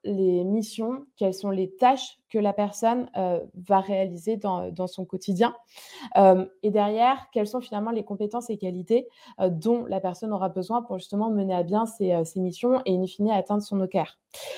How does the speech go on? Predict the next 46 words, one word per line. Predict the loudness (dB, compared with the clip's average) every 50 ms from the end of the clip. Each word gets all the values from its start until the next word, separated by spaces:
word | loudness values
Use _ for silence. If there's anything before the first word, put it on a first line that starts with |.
| -12 -12 -12 6 10
Euh, | 12 12 12 12 8 2 -6 8
comment | 10 10 12 12 10
on | 10
s'en | 8 4 2 2
sert | 4 4 2 2 2
sur, | 2 2 4 6
euh, | 6 6 6 4
sur | -2 -4 0 0 0 0
le | 0
process | -2 -2 -2 -2 0 -2 -4 -4 -4
de, | 0 2 4 4 4 2
de | 0 -2
recrutement ? | -6 -4 -4 -6 -2 2 6 8 8 6 6 0 -10 -20 -20 -20 -6 2 4
Euh, | 4 4 4 2 0
moi, | 0 4 4 4
c'est | 4 2 -2 -4
un | -4 -4
outil | -4 -6 -4 -6 -6 -6
qui | -6 -10 -8 -6
m'est, | -4 -2 0 2
euh, | 0 0
super | 0 -2 -8 -6 -2 0 2 2 2 2
utile, | 0 -2 -2 -2 0 2 2 2 2 -2
euh, | -2 -2 -2 -2 -4
pour | -4 -4 -6 -4 -4
justement | -6 -8 -8 -4 -2 -2 -2
drafter | -4 -6 -8 -6 _ -6 -6
toute | -6 -10 -8
la | -8 -6 -6
partie | -6 -10 -10 -8 -10 -8 -4
annonce, | -2 -2 -2 0 0 -2 -2 -4 -4 -6 -10
et | -10
cetera, | -8 -8 -4 0 4 4 4 4
pour | 2 -2 -6
bien | -2 -2 -4 -4
comprendre | -4 -8 -12 -8 -6 -6
le | -6 0
poste, | 4 4 4 4 2 -2 -6
pour | -6 -4
m'aider | -4 -4 -4 -4 -6
à | -6
pitcher | -6 _ -12 -12 -6 -4 -2
le, | -2 0 -2 -2 -2
le | -2 -2 -2
poste | 0 2 0 0 0 0 -2
derrière. | 0 0 2 0 4 4 4 2